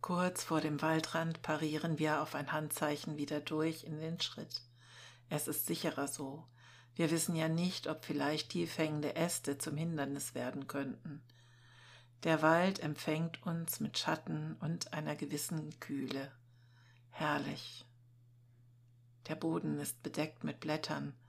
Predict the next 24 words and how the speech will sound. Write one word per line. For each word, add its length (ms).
Sie 160
rascheln 480
so 120
schön, 540
während 320
wir 120
darüber 360
hinwegreiten. 1040
Ab 340
und 200
zu 320
ist 160
ein 220
Ast 360
etwas 340
tiefer. 600
Ich 300
senke 340
den 240
Kopf, 380
um 180
gefahrlos 640
darunter 440
hindurchzukommen. 1040